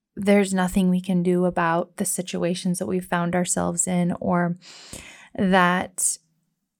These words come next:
we didn't exist in the time that colonization happened and indigenous peoples' lands were taken,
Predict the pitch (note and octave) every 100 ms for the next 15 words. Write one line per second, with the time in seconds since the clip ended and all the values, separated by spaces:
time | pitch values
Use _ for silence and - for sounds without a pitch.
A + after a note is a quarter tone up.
0 | _ - G3+ A#3 A#3 A3+ G3+ G3 - _
1 | _ _ _ - G3+ F#3 F#3 G3 F#3 -
2 | - F#3+ F3+ F3+ - F3+ F3 F3 F3 E3+
3 | - - F#3 F3+ F3 F3 F3 F3 F3+ E3+
4 | - F3 F3+ F3 E3+ F3 E3 E3+ - -
5 | - G3 F#3 G3 F#3 F3+ F3 - F#3 F#3
6 | F3+ F3+ F3 E3+ E3+ E3+ - - F3 -
7 | F3 F3 E3+ F3